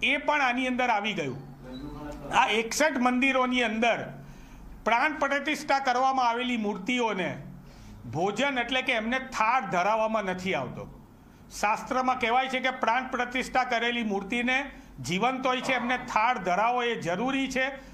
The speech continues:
વિધિ વિધાન મુજબ એમને થાળ પણ ધરાવવામાં નથી આવતો.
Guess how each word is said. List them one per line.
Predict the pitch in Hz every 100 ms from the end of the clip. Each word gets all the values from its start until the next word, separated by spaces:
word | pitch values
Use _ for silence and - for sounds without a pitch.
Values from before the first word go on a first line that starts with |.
| -
વિધિ | 147 196 247
વિધાન | 233 226 240 240
મુજબ | 226 247 247 247 - -
એમને | 190 208 254
થાળ | 254 - 226 254
પણ | 269 285 269
ધરાવવામાં | 185 196 233 233 226
નથી | 208 185 214
આવતો. | 185 139 135